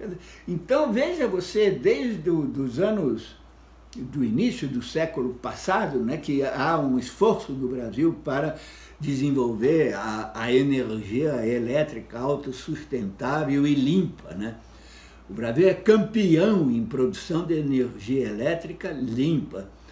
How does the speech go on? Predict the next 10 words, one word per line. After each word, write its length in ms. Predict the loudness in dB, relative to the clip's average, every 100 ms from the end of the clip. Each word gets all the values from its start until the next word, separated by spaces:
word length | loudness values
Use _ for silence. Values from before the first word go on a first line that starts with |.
| -20 -20 -12
cuja 260 | -6 -6 -6
fonte 580 | -4 0 0 -2 -2
é 240 | -2 -2 -6 -10 -6
a 220 | -6 -6 -8
água, 440 | 0 2 0 -4 -8
né? 320 | -8 -6 -6 -10 -20 -20 -20 -20 -20 -20 -20 -16 -2
E 340 | 0 2 0
isso 340 | -2 -2 -2
os 100 | -2
caras, 640 | -4 -4 -4 -4 -6 -10